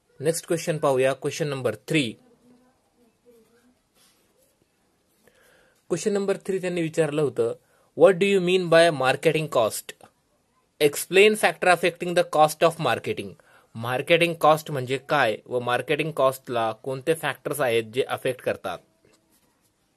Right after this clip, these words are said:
राईट? मार्केटिंग कॉस्ट. नेक्स्ट क्वेश्चन त्यांनी विचारलं होतं, what do you mean by producer surplus? Explain factor affecting marketable surplus. प्रोड्युसर सरप्लस म्हणजे काय आणि फॅक्टर अफेक्टिंग मार्केटेबल सरप्लस,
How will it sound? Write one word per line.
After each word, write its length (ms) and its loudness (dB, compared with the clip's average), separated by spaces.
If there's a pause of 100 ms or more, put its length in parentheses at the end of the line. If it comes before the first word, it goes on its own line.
(220)
राईट? 300 0 (100)
मार्केटिंग 520 -6 (100)
कॉस्ट. 380 -16 (800)
नेक्स्ट 300 -4
क्वेश्चन 260 -4
त्यांनी 240 0
विचारलं 380 0
होतं, 340 6
what 220 4
do 100 0
you 220 -2
mean 360 -2
by 240 6 (160)
producer 500 2 (420)
surplus? 460 2 (480)
Explain 760 0
factor 260 0
affecting 480 -2
marketable 580 2 (140)
surplus. 380 -2 (800)
प्रोड्युसर 460 0
सरप्लस 560 2
म्हणजे 220 -2
काय 400 2
आणि 180 -4
फॅक्टर 460 -2
अफेक्टिंग 500 -2
मार्केटेबल 600 0
सरप्लस, 480 -4